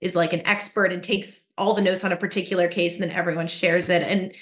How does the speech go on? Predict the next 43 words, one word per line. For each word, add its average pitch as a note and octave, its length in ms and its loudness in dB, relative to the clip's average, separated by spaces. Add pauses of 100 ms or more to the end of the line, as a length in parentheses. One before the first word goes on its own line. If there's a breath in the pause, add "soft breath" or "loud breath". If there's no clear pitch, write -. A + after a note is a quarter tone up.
(240 loud breath)
you A#3 80 2
know, A#3 120 6
even B3+ 300 4
the G#3+ 60 2
cases G3+ 540 -2
where, F3 400 2
you G3 120 -6
know, F3 120 -2
one F3 120 -2
of F3 80 -4
my E3+ 120 -2
learning F3 340 0
teammates E3 480 -4
may E3+ 140 -2
have E3 140 -4
today E3+ 500 -2
made E3+ 240 -2
the F3 80 -4
notes F#3 240 0
for D#3+ 260 -4
it, D#3+ 320 -4
you G#3 140 2
still A3 440 2
glean G#3+ 360 2
something F#3 380 -2
else F3 280 -2
out F3+ 180 -2
of E3 100 -4
the D3+ 40 -8
case F3 400 -2
as F3 180 -6
you're F3 120 -2
reading F3 320 0
it, F3 160 -10
because G3 260 -8
we're F3+ 140 -4
all F3+ 240 2
coming F3 360 -2
at E3 180 -4
it - 100 -6
with E3+ 160 -2
our - 180 -2
own E3+ 360 -4